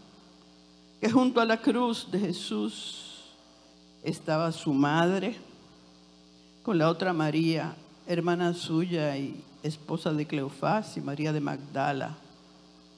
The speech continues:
Jesús, al ver a su madre y junto a ella a su discípulo más querido, dijo a su madre: "Mujer, ahí tienes a tu hijo". Y después dijo al discípulo: "Ahí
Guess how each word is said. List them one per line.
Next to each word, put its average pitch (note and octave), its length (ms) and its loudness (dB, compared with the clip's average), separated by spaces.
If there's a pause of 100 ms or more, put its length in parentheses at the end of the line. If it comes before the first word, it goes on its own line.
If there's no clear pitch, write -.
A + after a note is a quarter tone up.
(500)
Jesús, G#3 400 4
al A3 140 6
ver G#3 200 4
a G#3+ 100 6
su G#3 220 -2
madre F3+ 500 4
y E3+ 40 4
junto E3 340 0
a D3 80 4
ella D#3+ 260 2
a - 40 -4
su E3 140 -2
discípulo D#3 560 0
más C#3+ 240 -2
querido, D3+ 460 0
dijo D#3 280 0
a D3 60 -2
su - 160 -6
madre: D3 480 0 (600)
"Mujer, F3 640 0 (1300)
ahí C#3+ 220 -2
tienes D3 480 -4
a D3+ 120 -6
tu D3+ 160 0
hijo". D#3+ 340 0 (1080)
Y A3 80 0
después G3+ 560 6
dijo F#3+ 240 6
al F3+ 160 6
discípulo: F3+ 640 2
"Ahí G3+ 480 2